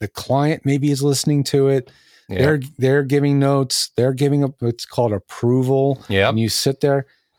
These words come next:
Speaker 1: and it can be a very oppressive space after a while. So when you're starting out, you don't need to worry about really long sessions unless you're a poor audiobook narrator. And then,
Speaker 2: Oh.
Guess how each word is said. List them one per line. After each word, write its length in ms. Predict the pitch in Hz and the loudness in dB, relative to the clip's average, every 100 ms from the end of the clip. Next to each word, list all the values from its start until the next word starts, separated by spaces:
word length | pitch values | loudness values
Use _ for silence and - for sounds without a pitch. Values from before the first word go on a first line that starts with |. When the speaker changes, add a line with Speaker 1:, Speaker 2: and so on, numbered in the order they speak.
| _ | _
Speaker 1:
and 420 | 123 127 123 120 - | -2 0 0 -2 -4
it 220 | 143 139 | -4 -4
can 120 | - 185 | -2 0
be 100 | 202 | 2
a 60 | 131 | 2
very 240 | 131 135 | 2 0
oppressive 580 | 123 - 117 - 98 - | 0 0 -2 -2 -6 -6
space 420 | - - 110 95 | -10 -2 -2 0
after 260 | 98 90 - | -4 -6 -8
a 40 | |
while. 200 | 92 - | -10 -10
So 340 | - - 151 135 _ _ _ - _ - - _ _ - | -4 0 0 -2 _ _ _ -20 _ -20 -20 _ _ -8
when 220 | 151 151 | -2 0
you're 100 | 156 | 0
starting 300 | 135 196 208 | 0 -2 0
out, 220 | 185 156 147 | 0 -2 -4
you 140 | 139 | -6
don't 360 | 127 - 175 131 | -4 -2 -2 0
need 160 | 143 139 | 0 0
to 60 | |
worry 220 | 123 127 | 0 0
about 280 | 127 117 110 110 | 2 0 -2 0
really 220 | 127 127 | 0 2
long 240 | 117 110 | 0 -2
sessions 520 | - 113 104 107 101 - | -2 -2 -2 -2 -4 -6
unless 360 | 123 180 220 - | -4 -2 -4 -4
you're 160 | 147 107 | -2 -4
a 60 | |
poor 420 | - - 113 113 98 | -6 -6 -2 -2 -4
audiobook 540 | 85 85 87 87 - | -8 -8 -10 -12 -10
narrator. 480 | 95 87 92 98 101 | -8 -8 -6 -4 -2
And 240 | 107 117 | 0 0
then, 100 | 135 95 | 2 2
Speaker 2:
Oh. 420 | 95 95 95 | 2 2 2